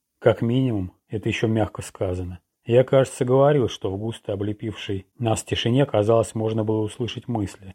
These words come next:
Стоит только напрячься как следует. Так вот, с мыслями, пожалуй, перебор. Но намерения сгрудившихся вокруг людей от меня больше не были скрыты.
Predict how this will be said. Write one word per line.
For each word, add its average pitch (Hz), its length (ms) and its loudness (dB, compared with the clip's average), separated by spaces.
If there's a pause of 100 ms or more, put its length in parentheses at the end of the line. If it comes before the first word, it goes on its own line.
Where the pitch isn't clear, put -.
(120)
Стоит 117 340 2
только 113 260 0
напрячься 117 540 2
как 95 160 -6
следует. 90 480 -6 (540)
Так - 240 0
вот, 110 160 4
с - 100 -12
мыслями, 123 400 -2
пожалуй, 104 460 2
перебор. 101 560 -4 (420)
Но 117 140 0
намерения 127 560 4
сгрудившихся 113 720 0
вокруг 110 360 0
людей 120 360 0
от 120 100 -2
меня 113 240 -2
больше 117 340 -2
не 113 140 -2
были 90 220 -6
скрыты. 98 560 -10